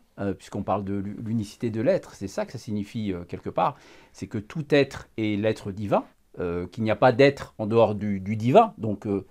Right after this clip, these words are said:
finalement que tout être, euh, est l'être divin. Alors est-ce que, premièrement, ma première question, est-ce qu-, est-ce qu'il ne faut pas distinguer l'être et l'existence ? Parce que même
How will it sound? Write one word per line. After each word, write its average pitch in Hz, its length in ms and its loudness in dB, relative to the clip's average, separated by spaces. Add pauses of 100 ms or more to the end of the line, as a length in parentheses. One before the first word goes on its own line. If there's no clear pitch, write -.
finalement 107 320 -4
que 101 120 -8
tout 135 320 -8
être, 131 320 2 (500)
euh, 95 600 0
est 107 100 0
l'être 110 260 0
divin. 131 300 -2 (220)
Alors 113 200 4
est-ce - 140 0
que, 196 240 2
premièrement, 139 720 0 (500)
ma 104 160 0
première 113 300 -2
question, 202 400 -6 (380)
est-ce - 200 -4
qu-, - 120 -18
est-ce 123 200 -4
qu'il 160 140 -4
ne 135 80 2
faut 123 180 -2
pas 147 160 4
distinguer 131 840 -2
l'être 131 600 2
et 107 60 0
l'existence ? 110 680 -6 (340)
Parce - 120 -14
que 117 100 -4
même 127 380 2